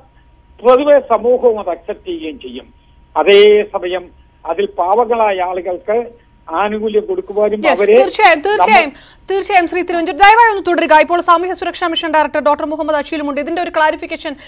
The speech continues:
Speaker 2: വരുത്താമല്ലോ. ഡോക്ടർ, അതാണ് പ്രധാന വിഷയം. അതായത് വരുന്നവരെല്ലാവരും സമ്പന്നരാകണമെന്നില്ല. ഏഹ്, ജോലി നഷ്ടപ്പെട്ട്,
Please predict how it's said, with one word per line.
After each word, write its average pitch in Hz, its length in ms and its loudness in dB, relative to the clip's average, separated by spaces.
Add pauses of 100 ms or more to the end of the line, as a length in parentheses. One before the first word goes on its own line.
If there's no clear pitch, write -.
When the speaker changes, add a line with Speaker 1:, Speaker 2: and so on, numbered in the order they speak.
(200)
Speaker 2:
വരുത്താമല്ലോ. 277 520 2
ഡോക്ടർ, 330 260 6
അതാണ് 403 440 6
പ്രധാന 370 360 4
വിഷയം. 294 380 -6 (280)
അതായത് 339 480 0
വരുന്നവരെല്ലാവരും 359 960 2
സമ്പന്നരാകണമെന്നില്ല. 302 1040 -2
ഏഹ്, 240 540 -2
ജോലി 311 240 0
നഷ്ടപ്പെട്ട്, 311 640 -6